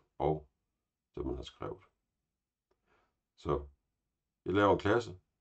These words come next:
indbygget metode, den får en eller anden hemmelighed med ind, den tilknytter jeg den her dataattribut, underscore underscore secret. Hvis jeg forsøger at tilgå den på sort my secret box, jeg popper toogfyrre ind, x er nu et objekt af den her klasse,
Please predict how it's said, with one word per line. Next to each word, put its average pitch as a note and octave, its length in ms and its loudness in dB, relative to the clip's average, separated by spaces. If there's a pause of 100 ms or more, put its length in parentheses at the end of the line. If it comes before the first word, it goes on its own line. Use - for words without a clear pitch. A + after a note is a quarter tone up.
(200)
indbygget G#2 260 4
metode, F2+ 360 4
den D2+ 80 0
får E2 120 -2
en E2+ 60 4
eller F2 120 4
anden D#2+ 100 2
hemmelighed F#2+ 340 2
med F#2 160 4
ind, F2+ 160 0
den F2 180 0
tilknytter F2+ 420 2
jeg C#2+ 120 -2
den D#2+ 120 -2
her D2+ 120 -6
dataattribut, F#2+ 600 -4 (420)
underscore F2+ 360 0
underscore D2 600 -4
secret. A#2+ 520 0 (800)
Hvis E2 180 -2
jeg E2+ 100 0
forsøger A#2+ 360 6
at - 60 -4
tilgå B2+ 420 6
den F2+ 240 2 (200)
på - 80 -10
sort F2 340 -6 (460)
my F2+ 140 4
secret F2 420 -4
box, - 340 -6
jeg - 120 -8
popper D2 200 -4
toogfyrre F2 460 4
ind, E2+ 160 -2 (1300)
x - 80 -10
er C#2+ 80 -4
nu D2+ 240 2
et C#2 80 -8 (480)
objekt F2 560 0
af - 60 -16
den F2 160 0
her D2 80 -2
klasse, G2+ 340 -4